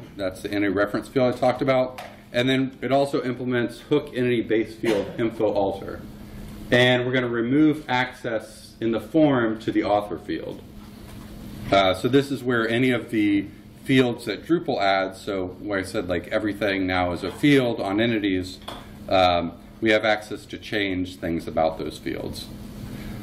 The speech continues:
Um, so if we look at this, uh, down at the bottom we have, oh, I can't really see that very well. Back, back, back, back, back.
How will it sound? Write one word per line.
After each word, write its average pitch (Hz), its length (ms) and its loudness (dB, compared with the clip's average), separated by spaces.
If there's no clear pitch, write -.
Um, 113 280 6
so 139 120 -2
if 123 100 -4
we 139 80 0
look 185 220 0
at - 100 -4
this, 139 400 0
uh, 113 340 2
down 143 260 2
at 131 60 -4
the 127 80 -4
bottom 131 540 0
we 113 180 0
have, 104 420 -2
oh, - 80 -12
I - 360 -16
can't - 140 -8
really - 280 -6
see - 220 -6
that - 160 -4
very - 260 -2
well. - 220 -4
Back, - 220 -6
back, - 140 -8
back, - 400 -6
back, - 380 -4
back. - 120 -2